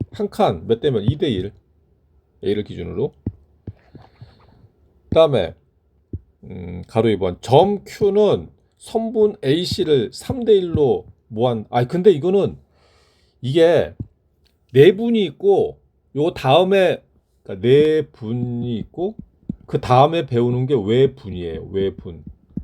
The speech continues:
그래서, 근데 지금 내분밖에 안 배웠기 때문에 이거 답은 내분이겠는데. 아무튼 자, 볼게요. 점 Q는 선분 A, C.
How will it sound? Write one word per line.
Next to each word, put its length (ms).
그래서, 440
근데 220
지금 360
내분밖에 520
안 160
배웠기 320
때문에 500
이거 100
답은 320
내분이겠는데. 680
아무튼 400
자, 180
볼게요. 480
점 280
Q는 340
선분 340
A, 140
C. 320